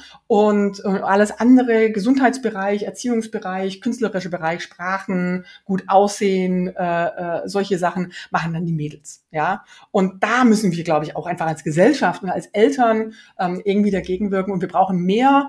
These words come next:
au-, sagen wir mal, auch insofern Rock auf der Bühne, indem, indem wir mehr,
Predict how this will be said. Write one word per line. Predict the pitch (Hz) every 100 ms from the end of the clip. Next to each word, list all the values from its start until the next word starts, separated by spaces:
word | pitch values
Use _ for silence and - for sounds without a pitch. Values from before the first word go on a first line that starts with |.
| - 214
au-, | 214
sagen | 233 214
wir |
mal, | 208 -
auch | 202
insofern | 220 220 226 208
Rock | 180 262 208
auf | 208
der | 190
Bühne, | 165 240 339 320 233
indem, | 208 220 220 208
indem | - 208 208 202 214
wir | 202 190
mehr, | 185 196 233 254 262